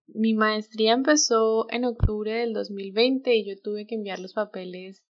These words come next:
en diciembre del dos mil diecinueve. Sin embargo, eh, las fechas dependen de cada universidad. Pueden ser en diciembre, pueden ser en octubre. Entonces, el tiempo más o menos es, empiezan desde agosto hasta enero. Y se demora,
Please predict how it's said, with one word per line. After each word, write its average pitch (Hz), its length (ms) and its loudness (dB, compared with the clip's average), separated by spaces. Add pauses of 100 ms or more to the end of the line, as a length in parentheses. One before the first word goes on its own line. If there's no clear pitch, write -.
(140)
en 214 180 -2
diciembre 196 580 -6
del 208 120 -8
dos 196 160 -12
mil 180 200 -16
diecinueve. 185 720 -12 (600)
Sin 220 220 -4
embargo, 208 880 2
eh, 196 280 -4
las 190 220 -4
fechas 202 460 -2
dependen 196 460 -6
de 208 120 -4
cada 180 240 -10
universidad. 190 680 -4
Pueden 190 280 -8
ser 185 220 -8
en 185 160 -12
diciembre, 220 760 0
pueden 190 280 -6
ser 180 180 -10
en 180 140 -10
octubre. 226 880 0 (460)
Entonces, 240 500 -2
el 226 220 2
tiempo 254 460 4
más 262 320 2
o 262 40 -4
menos 262 420 -2
es, 247 140 -6
empiezan 233 400 -2
desde 214 240 2
agosto 254 720 2
hasta 208 320 -4
enero. 190 380 0 (260)
Y 214 160 0
se 208 140 -2
demora, 185 520 -6